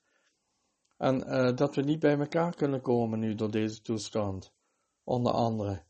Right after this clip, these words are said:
En Heere, neem alle struikelblokken weg, zodat we bij elkaar kunnen zijn als gezin. Dat we samen kunnen werken in uw koninkrijk. En Heere,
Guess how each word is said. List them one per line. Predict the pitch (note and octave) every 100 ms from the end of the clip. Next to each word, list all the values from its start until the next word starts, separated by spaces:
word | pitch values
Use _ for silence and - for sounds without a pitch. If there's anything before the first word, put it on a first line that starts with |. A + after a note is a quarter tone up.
| _ _ _
En | -
Heere, | A#2+ C#3+ C#3+ C3+ B2 - -
neem | C3 C#3
alle | D3+ D#3+ D3+
struikelblokken | - C#3+ D3 D3+ C#3 C#3 - A#2
weg, | B2 D3 - - _ _ _ _
zodat | - B2+ C3+
we | C#3 - - -
bij | C3+ C3 D#3
elkaar | D3+ D3 C#3+ D3 D3
kunnen | C#3+ C3+ C3
zijn | B2+ C3
als | B2 B2 -
gezin. | B2+ D3 C#3+ G2+ - _ _ _
Dat | - A2+
we |
samen | G#2+ - C#3 D#3+ D#3+
kunnen | - C#3 B2
werken | A#2+ C3+ D#3 - C#3
in | C3 B2+
uw | D3 D3+
koninkrijk. | D3+ D#3 D3+ - G2 F#2+ G2 - _ _ _ _ _
En | - A#2+
Heere, | C3 C#3+ C#3 C#3+